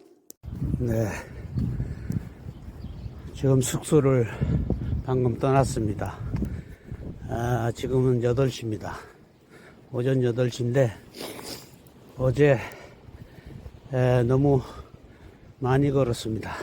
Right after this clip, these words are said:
예상보다 힘들었습니다. 어, 거의 삼십 킬로를 걸었으니까요. 그래서 오늘은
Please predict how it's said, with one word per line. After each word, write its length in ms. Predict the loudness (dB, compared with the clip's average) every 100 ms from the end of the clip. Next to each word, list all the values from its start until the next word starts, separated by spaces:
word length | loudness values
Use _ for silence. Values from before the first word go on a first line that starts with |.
| -12 -18 -20 -10 -4
예상보다 680 | 2 2 2 2 0 -2 -8 -18 -20 -20 -20 -20 -20 -20
힘들었습니다. 960 | -6 2 4 4 2 0 -4 -4 -6 -8 -12 -12 -10 -10 -12 -12 -10 -10 -10 -4
어, 220 | -2 -2
거의 200 | 2 2
삼십 400 | 2 0 0 -2
킬로를 260 | 0 2 2
걸었으니까요. 760 | 0 -2 -4 -6 -4 -2 -2 -4 -14 -16 -14 -14 -14 -16 -16 -16 -14 -12 -12 -16 -16
그래서 320 | -4 -2 0 0
오늘은 500 | 2 2 2 2